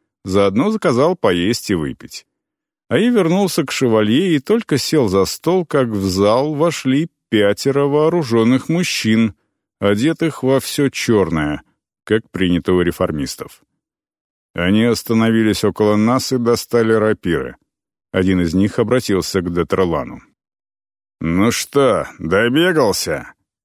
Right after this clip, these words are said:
А договорить не смог. Шевалье, который как раз кинжалом разделывал каплуна, невероятно быстрым и точным движением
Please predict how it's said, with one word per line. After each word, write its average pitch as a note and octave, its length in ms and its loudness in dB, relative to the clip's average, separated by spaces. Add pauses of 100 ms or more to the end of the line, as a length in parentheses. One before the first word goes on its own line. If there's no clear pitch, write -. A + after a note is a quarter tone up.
(360)
А C#3+ 140 2
договорить C3+ 640 0
не A2 120 4
смог. - 480 -6 (420)
Шевалье, B2+ 560 2
который G#2 320 0
как B2 200 -2
раз A2 220 0
кинжалом G#2 640 2
разделывал G2+ 680 2
каплуна, A#2 640 0
невероятно C#3+ 600 2
быстрым B2+ 500 0
и - 20 0
точным G#2 440 0
движением G#2 720 0